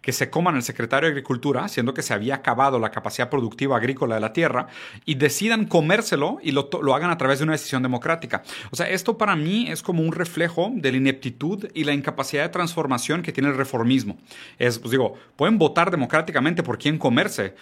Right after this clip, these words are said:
pero el hecho de que tuvieron que tomar puras decisiones democráticas y fueron incapaces de cambiar las condiciones materiales para superar una crisis alimenticia fue lo que los puso aquí en primer lugar.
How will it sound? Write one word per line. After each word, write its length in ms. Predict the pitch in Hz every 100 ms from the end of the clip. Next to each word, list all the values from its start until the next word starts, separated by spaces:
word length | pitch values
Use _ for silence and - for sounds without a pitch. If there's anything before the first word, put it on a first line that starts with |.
| - -
pero 160 | 123
el 120 | 117 143
hecho 340 | 180 156 156
de 120 | 131
que 100 | 123
tuvieron 340 | 117 113 135 156
que 100 | 156
tomar 360 | 139 139 -
puras 240 | 185 220 180
decisiones 340 | 160 165 170
democráticas 680 | 160 139 143 143 139 107 -
y 20 |
fueron 220 | 113 143
incapaces 520 | 175 165 127 139 135 113
de 80 |
cambiar 280 | 117 107 127
las 80 | 160
condiciones 360 | 165 131 147 143
materiales 600 | 123 120 123 117 98 - - -
para 200 | 123 110
superar 440 | 165 - 123 196
una 160 | 269 180
crisis 260 | 175 170 175
alimenticia 760 | 143 131 123 156 214 135 147 -
fue 200 | - 165
lo 60 | 226
que 100 | 240
los 100 | 190
puso 220 | 185 185
aquí 120 | -
en 80 | 190
primer 240 | 170 160 143
lugar. 320 | 120 101